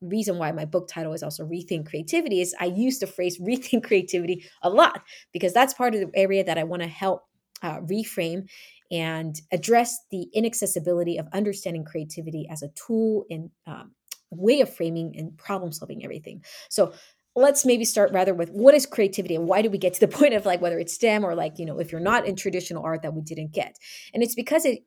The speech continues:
as you s-, shared, creativity is often seen as art in traditional ways. But if you really break down creativity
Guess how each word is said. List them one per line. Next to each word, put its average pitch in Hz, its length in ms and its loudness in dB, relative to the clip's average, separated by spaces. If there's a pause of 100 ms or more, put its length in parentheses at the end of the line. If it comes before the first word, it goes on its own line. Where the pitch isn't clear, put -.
as 190 240 -2
you 196 140 -4
s-, - 240 -6 (180)
shared, 196 460 2 (200)
creativity 214 520 0
is 170 100 -4
often 170 360 -4
seen 175 280 -8
as 156 260 -8 (220)
art - 380 -4
in 175 80 -10
traditional 160 500 -8
ways. 185 240 0
But - 160 -2
if 202 80 -8
you 226 140 -4
really 320 320 -2
break 190 180 -2
down 170 160 -6
creativity 165 680 -8